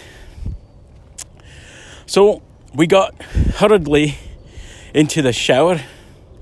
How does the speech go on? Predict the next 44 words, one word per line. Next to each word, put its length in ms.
and 80
got 140
cleaned 260
up 100
a 60
bit. 300
And 260
we 260
ended 240
up 240
being 300
over 260
at 140
the 100
inn 420
early. 480
And 160
we 120
got 340
good 240
seats. 440
You 60
know, 160
we 140
didn't 220
want 120
to 80
elbow 340
people. 480
We 100
didn't 140
want 200
to 60
take 160
up 100
a 60
four-person 640
table 300
with 100
just 160
the 80
two 220
of 100
us. 260